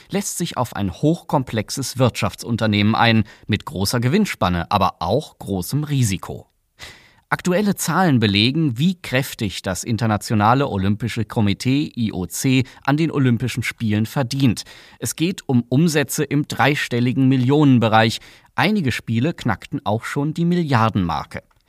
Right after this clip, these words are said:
Die Organisation der Olympischen Spiele mit Sitz in der Schweiz hat großes Interesse daran, dass die Spiele ihren internationalen Charakter nicht nur erhalten,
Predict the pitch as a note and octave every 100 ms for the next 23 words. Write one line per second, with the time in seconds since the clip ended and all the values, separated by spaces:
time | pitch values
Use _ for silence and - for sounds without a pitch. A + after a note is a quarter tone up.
0 | - - - A#2 A2 - A#2+ B2 A2+ G#2
1 | - C3 G#3 G3+ B2 G2 G2 G2+ A#2 B2
2 | - - - B2 D3+ F3 D3+ G2 - -
3 | A2 - - G#2+ F2 - A2 B2 C3 -
4 | - - - - - C#3+ F#3+ C#3 - A2+
5 | - A#2+ B2 G#2+ G2 F#2 G2+ G#2+ G2 -
6 | G2+ - - A#2 B2+ B2+ G2+ A2+ C#3+ E3+
7 | F3 A2+ G2 - A#2 G#2+ A2+ B2 A2+ G#2
8 | G#2+ - C#3 C3+ B2+ A2 - G#2+ - -
9 | D3+ F#3+ - C3